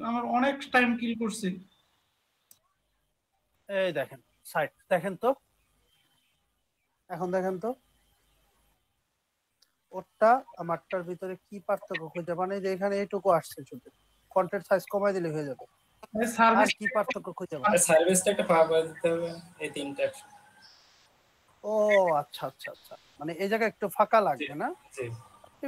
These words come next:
Speaker 2: full section ধরেন, এই সেকশনটা ধরে, এই যে gardening এর সেকশনটা ধরে এর, এর size দেন চল্লিশ পার্সেন্ট। চল্লিশ পার্সেন্ট দিয়ে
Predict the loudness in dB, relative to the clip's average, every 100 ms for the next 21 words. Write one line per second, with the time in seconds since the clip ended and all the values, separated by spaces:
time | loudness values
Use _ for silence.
0 | -8 -6 -4 -4 -4 -4 0 2 2 -2
1 | -10 _ _ _ _ _ _ _ -6 -6
2 | -2 -4 -4 -2 0 0 2 4 6 4
3 | 2 -4 0 2 2 0 -6 -10 -10 -12
4 | -14 -12 -10 -6 -4 -4 -6 -8 _ -14
5 | -14 -10 -4 -4 -4 -12 -10 -10 -10 -10
6 | -12 -12 -16 _ -20 -20 -20 _ _ _
7 | _ _ _ _ _ _ _ _ _ _
8 | _ _ _ _ -10 -4 -4 2 0 0
9 | -6 2